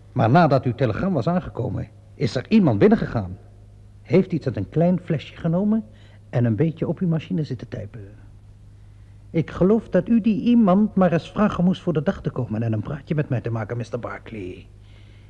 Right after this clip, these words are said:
Iemand die een prachtige gelegenheid had vergift in het glas te doen, en Miss Mitchell te vermoorden. Iemand die uw flat kent, heel nauwkeurig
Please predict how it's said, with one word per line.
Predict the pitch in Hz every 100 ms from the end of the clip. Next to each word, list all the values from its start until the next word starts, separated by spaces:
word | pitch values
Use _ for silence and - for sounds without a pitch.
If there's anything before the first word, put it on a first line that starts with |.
| - - -
Iemand | 208 226 226 254 277 -
die | 180 190
een | 165 156
prachtige | - - - - 202 202
gelegenheid | 208 208 175 160 127
had | 147 151 - - -
vergift | - 151 - 190 -
in | 123
het | -
glas | 107 -
te | 117
doen, | 110 120 135 - - -
en | 110
Miss | 113 -
Mitchell | 147 175 - 147
te | 139
vermoorden. | 135 135 175 110 92 - - - - - - - - -
Iemand | - 208 226 247 285 254 -
die | 107 196 196
uw | 175 151
flat | - 214 - - -
kent, | 262 208 113 - - - - - - - -
heel | - 185 240 285
nauwkeurig | 262 233 - 202 240 240